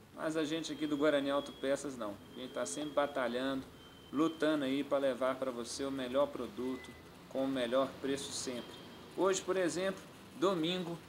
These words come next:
e olha só o que acontece aqui no Guarani Autopeças. Bom, gente,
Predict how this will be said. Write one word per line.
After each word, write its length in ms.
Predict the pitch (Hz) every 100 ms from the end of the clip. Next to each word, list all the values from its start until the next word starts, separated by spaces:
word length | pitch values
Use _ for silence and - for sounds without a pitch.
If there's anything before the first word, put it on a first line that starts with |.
| - -
e 140 | 135 143
olha 300 | 175 170 139
só 420 | - 151 151 147 -
o 80 | 147
que 140 | - 180
acontece 600 | 180 143 - 135 131 131
aqui 160 | 135
no 100 | 131
Guarani 340 | 120 127 123 123
Autopeças. 760 | 113 - 104 92 - - - - - - - - - - - - - -
Bom, 220 | 185 170
gente, 380 | 110 - -